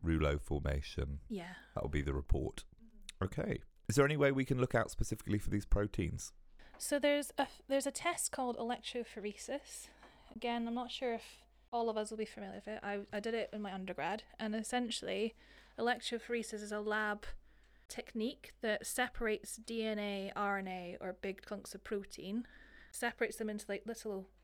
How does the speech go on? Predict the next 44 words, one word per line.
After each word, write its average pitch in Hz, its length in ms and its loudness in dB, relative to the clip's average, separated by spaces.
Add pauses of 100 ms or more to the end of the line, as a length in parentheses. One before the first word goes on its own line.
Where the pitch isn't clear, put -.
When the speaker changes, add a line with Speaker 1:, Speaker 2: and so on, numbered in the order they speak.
(340)
Speaker 2:
sections 214 500 -4
of 214 260 -6
them, 220 260 -6 (400)
and, 202 180 -2
like, 196 180 -4
separates 202 460 -4
them 202 140 -4
based 196 260 -4
on 202 60 -6
their 190 140 -2
overall 185 380 -6
charge. - 600 -10 (420)
In 262 180 4
myeloma, 226 800 2
you're 220 80 0
gonna 214 160 0
get 214 180 0
a 220 60 -2
really 226 260 0
abnormal 208 540 -2
thick - 540 -4 (100)
band, 202 520 -2 (340)
so, - 160 -8 (500)
relating 214 460 2
to 202 160 2
a 185 40 -2
paraprotein, 202 680 -2
these 185 160 -4
abnormal 190 340 -2
proteins. 202 800 -4
So - 100 -16
there'll 196 120 -2
be 196 80 4
an 190 180 0
abnormal 220 360 2
protein 196 320 -4
that's - 180 -4
in 190 80 -4
high 196 320 -2
concentrations, 190 920 -6
cause 185 220 -6
a 180 60 -6
thick - 280 -14
band. 180 380 -8